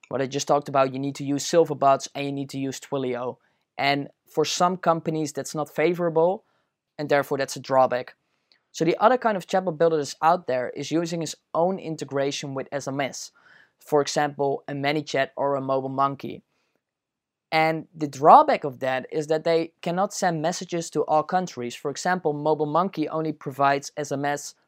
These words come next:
for the United States and for Canada. ManyChat provides S M S for, I think, United Kingdom, United States, Australia, Brazil, Canada.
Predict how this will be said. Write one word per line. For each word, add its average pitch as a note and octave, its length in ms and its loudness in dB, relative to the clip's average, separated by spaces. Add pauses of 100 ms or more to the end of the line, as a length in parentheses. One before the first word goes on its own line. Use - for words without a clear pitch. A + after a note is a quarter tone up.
(120)
for C#3+ 280 -2
the C3+ 100 -6
United C3+ 400 -2
States D#3 440 -2
and C#3 160 -10
for C3 200 -6
Canada. D#3+ 480 -2 (520)
ManyChat D#3+ 640 2
provides C#3 500 0
S C#3 160 -6
M C#3 120 -4
S C#3 160 -2
for, C3+ 560 -2 (540)
I C#3 100 -6
think, C#3 520 -10 (180)
United C#3 320 -2
Kingdom, E3+ 400 0
United D3 300 -4
States, D#3+ 680 0 (260)
Australia, D#3 720 2
Brazil, D3+ 840 2
Canada. D3+ 520 4